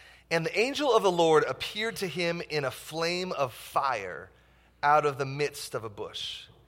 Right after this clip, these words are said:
He looked, and behold, the bush was burning. Yet it was not consumed. And Moses said,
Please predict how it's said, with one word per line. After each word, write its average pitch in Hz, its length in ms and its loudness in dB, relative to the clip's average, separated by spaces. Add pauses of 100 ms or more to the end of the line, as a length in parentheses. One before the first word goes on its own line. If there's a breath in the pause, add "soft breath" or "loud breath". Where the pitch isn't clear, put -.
(360)
He - 160 -14
looked, 160 440 2
and 135 200 -6
behold, 139 360 -2
the 123 60 -6
bush 131 460 0
was 117 480 -2 (220)
burning. 135 580 -6 (1800 soft breath)
Yet 208 240 10
it 196 100 6
was 175 220 0
not 208 360 2
consumed. 117 680 -8 (480 soft breath)
And 156 160 -4
Moses 226 320 2
said, 131 420 4